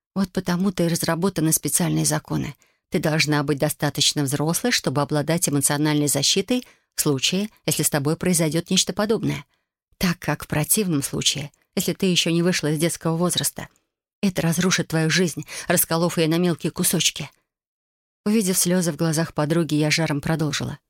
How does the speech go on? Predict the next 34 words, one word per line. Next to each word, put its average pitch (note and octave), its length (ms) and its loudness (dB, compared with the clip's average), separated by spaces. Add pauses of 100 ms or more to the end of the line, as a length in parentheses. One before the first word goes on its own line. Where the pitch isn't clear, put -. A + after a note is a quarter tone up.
(140)
"Хэл, F3+ 280 -2 (240)
он G3+ 240 2
эксплуатировал F#3 760 0
нас. D#3+ 340 -4 (600)
Он F3 160 2 (120)
использовал F#3+ 720 0
нас, G3 340 0
нас D#3 180 0
обеих. F#3 520 0 (360)
А F3+ 80 0
когда F#3 300 0
мы F#3+ 140 2
дали F#3 240 2
ему F3 200 2
то, F3 140 0
чего D#3 220 0
он E3 80 -2
хотел, F#3 400 0
соревнование D#3+ 640 0
было G#3 160 2
закончено. F3+ 640 0 (420)
Мы C4 80 2
стали B3+ 300 2
испорченным E3+ 520 0
товаром, D#3+ 400 -2 (440)
обесцененным F#3 640 2
призом. E3+ 400 0 (240)
Он F3 140 -2
хотел F#3 320 -2
хороших F3+ 420 0
девочек, F3 480 -2 (220)
милых G3+ 340 2
четырнадцатилетних F#3 880 0
девственниц. F3 580 -2